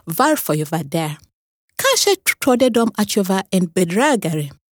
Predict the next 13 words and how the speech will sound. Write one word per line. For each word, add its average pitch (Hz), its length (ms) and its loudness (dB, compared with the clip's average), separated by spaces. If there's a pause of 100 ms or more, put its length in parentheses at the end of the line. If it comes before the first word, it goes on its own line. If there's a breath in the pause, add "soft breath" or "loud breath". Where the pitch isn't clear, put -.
Som 294 200 4
jag 285 120 4
berättade 330 440 0
i 175 100 0
början 160 640 0
hade 226 240 2
jag 220 200 2 (200)
alltid 202 540 0
drömt 196 260 0
om 190 240 -2 (220)
att 180 120 -6
få 175 160 0
jobba 160 500 -2